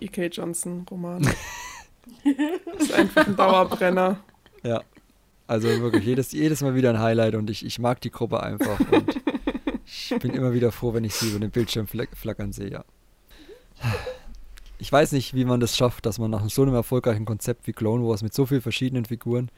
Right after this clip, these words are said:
Speaker 2: zwei Animationsserien hintereinander machen kann, indem wir immer nur einer Gruppe folgen und dann auch immer noch teilweise, gut, bei Rebels ging's noch einigermaßen, aber dann bei Bad Batch auch noch gerade so eine Gruppe raussucht, die jetzt wirklich überhaupt keine Anknüpfungspunkte für mich zumindest hat,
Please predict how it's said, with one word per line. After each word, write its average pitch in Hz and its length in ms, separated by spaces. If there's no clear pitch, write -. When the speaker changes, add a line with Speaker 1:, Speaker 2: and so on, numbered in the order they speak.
Speaker 2:
zwei 139 420
Animationsserien 135 800
hintereinander 127 440
machen 120 220
kann, 123 220
indem 120 260
wir 117 120
immer 135 160
nur 117 220
einer 120 200
Gruppe 123 300
folgen 113 520
und 107 360
dann 117 120
auch 113 140
immer 120 160
noch 113 140
teilweise, 113 440
gut, 117 140
bei - 100
Rebels 110 360
ging's 123 180
noch 113 80
einigermaßen, 107 480
aber 101 100
dann 101 140
bei 98 120
Bad 101 260
Batch 101 120
auch 104 100
noch 101 140
gerade 104 240
so 107 100
eine 101 120
Gruppe 104 260
raussucht, 95 440
die 101 40
jetzt - 200
wirklich 101 160
überhaupt 98 320
keine 120 260
Anknüpfungspunkte 117 760
für 107 120
mich 110 180
zumindest 104 380
hat, 101 120